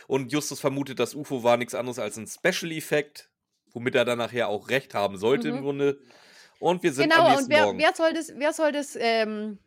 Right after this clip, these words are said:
Speaker 2: beurteilen können?
Speaker 1: Peter, weil sein Vater
Speaker 2: Weil
Speaker 1: beim
Speaker 2: sein
Speaker 1: Film arbeitet.
Speaker 2: Vater <laughs> beim Film arbeitet, soll Peter das beurteilen können,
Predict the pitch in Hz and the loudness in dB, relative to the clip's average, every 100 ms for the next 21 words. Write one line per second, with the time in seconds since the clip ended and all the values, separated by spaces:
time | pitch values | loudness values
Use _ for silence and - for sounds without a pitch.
0 | _ 233 226 - 311 330 339 311 330 403 | _ 0 0 0 0 -2 -2 -4 -4 -8
1 | _ _ _ _ _ - 196 104 92 _ | _ _ _ _ _ -12 -6 -6 -6 _
2 | _ 127 131 143 - - - 220 196 415 | _ -2 2 2 0 -4 2 6 8 8
3 | 427 403 254 196 294 403 370 494 453 480 | 8 6 4 0 2 6 6 4 4 4
4 | 453 453 - - - - - 359 - - | 6 2 -2 -12 -6 2 4 4 2 0
5 | 269 214 233 202 240 262 320 - - 262 | 2 2 2 2 0 0 -4 -4 0 2
6 | 254 - 427 440 381 359 294 277 370 339 | 2 2 4 4 2 -2 2 4 4 4
7 | 240 220 302 247 | 2 0 2 2